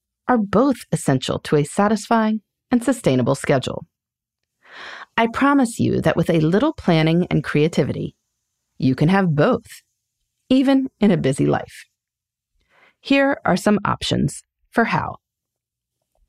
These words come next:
First, if you are looking for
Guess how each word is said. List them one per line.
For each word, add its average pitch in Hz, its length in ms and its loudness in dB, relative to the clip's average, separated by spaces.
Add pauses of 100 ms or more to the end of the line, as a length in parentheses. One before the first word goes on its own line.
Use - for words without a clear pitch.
(540)
First, 247 480 0
if 196 160 0
you 220 100 4
are 226 120 4
looking 254 400 0
for 185 440 0